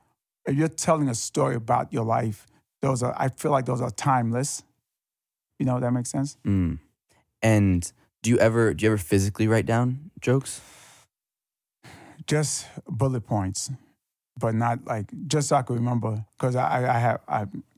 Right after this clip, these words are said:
Speaker 1: I have a bad memory, and, and plus, just especially if I'm doing, like, a, a, a T V show, I'll just write the bullet points just so I make sure I hit the marks.
Speaker 2: And do you remember the first, can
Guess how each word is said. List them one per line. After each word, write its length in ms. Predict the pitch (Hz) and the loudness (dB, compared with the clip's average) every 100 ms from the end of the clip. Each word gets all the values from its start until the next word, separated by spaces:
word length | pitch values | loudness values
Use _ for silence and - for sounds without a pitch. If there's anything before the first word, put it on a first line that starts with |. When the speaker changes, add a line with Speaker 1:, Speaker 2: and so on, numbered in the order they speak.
| _ _ | _ _
Speaker 1:
I 40 | 123 | -4
have 80 | 113 | -2
a 60 | |
bad 220 | 98 101 104 | -2 -2 0
memory, 340 | 104 101 98 | 0 0 0
and, 180 | 92 - | -2 -2
and 100 | 110 | -6
plus, 300 | 92 104 98 | -4 -4 -4
just 240 | - 113 - - | -4 -6 -6 -14
especially 300 | - 175 165 | -4 -2 0
if 40 | 143 | 0
I'm 140 | 127 | 0
doing, 180 | 127 120 | 0 -2
like, 180 | 113 117 | -4 -4
a, 180 | 101 - | -6 -6
a, 280 | 107 92 - | -8 -8 -10
a 40 | |
T 160 | 101 113 | -6 -4
V 140 | 110 | -2
show, 360 | 104 113 107 110 - | -2 -4 -4 -6 -2
I'll 240 | 127 123 | 0 0
just 220 | 127 117 | -2 -4
write 140 | 127 113 | -4 -6
the 60 | |
bullet 280 | 104 107 107 | -6 -4 -4
points 320 | - 107 - - _ _ - | -4 -4 -4 -12 _ _ -6
just 180 | 123 110 | -4 -2
so 100 | 110 | -2
I 60 | |
make 220 | 101 107 104 | 0 -2 -4
sure 140 | 135 | -4
I 100 | 101 | -2
hit 120 | 104 | -4
the 80 | - | -2
marks. 460 | 98 104 - - - _ _ _ _ _ _ - | -2 -2 -6 -12 -16 _ _ _ _ _ _ 0
Speaker 2:
And 360 | 107 104 95 - _ - | 4 4 2 -2 _ -2
do 80 | 104 | 4
you 60 | |
remember 420 | 117 107 107 110 113 | 6 6 6 4 2
the 100 | 90 | 0
first, 840 | - - 104 104 101 - - - _ _ _ | -2 2 4 4 0 -6 -10 -18 _ _ _
can 80 | - | -20